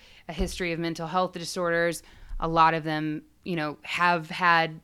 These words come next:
struggles, but a lot of them look very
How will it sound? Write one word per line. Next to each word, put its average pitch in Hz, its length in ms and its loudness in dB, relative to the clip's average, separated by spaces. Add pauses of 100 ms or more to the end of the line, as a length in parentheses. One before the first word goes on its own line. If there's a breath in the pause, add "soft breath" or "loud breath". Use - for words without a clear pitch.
struggles, 170 580 -2
but 175 280 4
a 180 60 0
lot 156 220 2
of 180 140 2
them 185 360 -2
look 165 340 -4 (400 soft breath)
very 160 640 -2